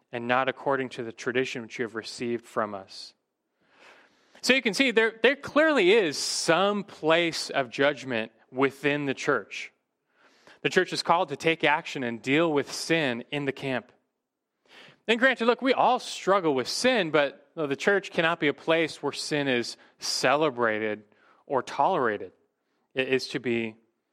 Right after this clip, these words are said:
removed, and this involves a type of judgment. Now look, this type of judgment, all that being said, it is prone to abuse. And so we must further qualify and clarify this judgment in the church.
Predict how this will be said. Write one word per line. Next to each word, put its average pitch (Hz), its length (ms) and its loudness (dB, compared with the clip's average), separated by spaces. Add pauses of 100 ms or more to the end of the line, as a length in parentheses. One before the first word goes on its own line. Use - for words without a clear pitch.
(140)
removed, 117 500 -4
and 127 100 0
this 139 140 -2
involves 127 440 0
a 113 40 -8
type 123 420 -4 (400)
of 107 300 -6
judgment. 107 520 -4 (920)
Now 185 140 4
look, 160 240 2
this 220 300 2 (100)
type 202 340 2
of 147 100 -4
judgment, 143 600 0 (840)
all 262 140 6
that 277 100 4
being 170 180 0
said, 180 300 4
it 269 100 4
is 285 200 -2
prone 190 580 0
to 180 200 2
abuse. 156 760 0 (580)
And 143 80 -6
so 156 140 2
we 170 140 0
must 185 240 0
further 175 380 2
qualify 175 800 2
and 139 220 -2
clarify 143 760 0
this 117 240 -8
judgment 127 640 -4 (340)
in 120 180 -10
the 113 80 -6
church. - 500 -4